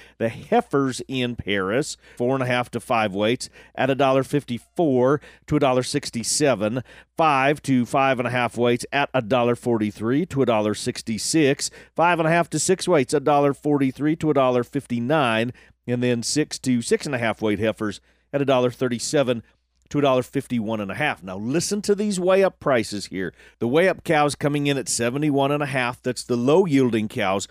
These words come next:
all the way up to the fed cows at a dollar nineteen and a half. The bulls at a dollar ten fifty, all the way up to a dollar thirty-nine and a half,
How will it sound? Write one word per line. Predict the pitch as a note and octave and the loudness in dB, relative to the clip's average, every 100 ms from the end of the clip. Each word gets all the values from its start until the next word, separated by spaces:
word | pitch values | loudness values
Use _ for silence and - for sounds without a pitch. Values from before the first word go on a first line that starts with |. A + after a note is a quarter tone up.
| - _ - | -16 _ 0
all | D#3 A3+ | 4 4
the | C4 | 6
way | C4 | 6
up | A3 - | 4 2
to | F#3 | 0
the | E3+ | 2
fed | F#3+ F#3+ | 2 2
cows | F3+ D3+ C3+ B2 | 2 2 2 -2
at | D3 | -4
a | C#3+ | -6
dollar | G#2 - D3+ F#3 G3+ | -2 2 4 4 4
nineteen | F#3 F#3 D#3+ D#3+ | 4 2 2 0
and | D#3 C3+ | 0 0
a | |
half. | C3 C#3 G#2 - | 0 -2 -2 -2
The | C3 | -2
bulls | A#2+ G3 A3+ C3+ A#2 G#2+ - - - - | 2 4 6 6 4 0 -10 -20 -16 -4
at | D#3 | -4
a | C#3+ | -4
dollar | G#2 F3 G3 C4 C#4 | -2 2 4 4 2
ten | - G3 A#3+ | 0 0 0
fifty, | - G#3+ A3+ - C3+ A#2 - _ - | 0 2 2 0 -2 -2 -10 _ 0
all | C#3+ D#3 | 2 4
the | |
way | F3+ F#3 | 2 2
up | - - - | 0 -4 -4
to | D3+ C3+ | -8 -8
a | C#3 | -8
dollar | A2+ F#2 C3 B2+ C3 | -8 -2 0 2 0
thirty-nine | C3+ - B2 B2 A#2+ A2+ A2 | -2 -2 0 0 -2 -2 -4
and | G#2+ | -6
a | |
half, | G#2+ B2 G2 | -6 -6 -8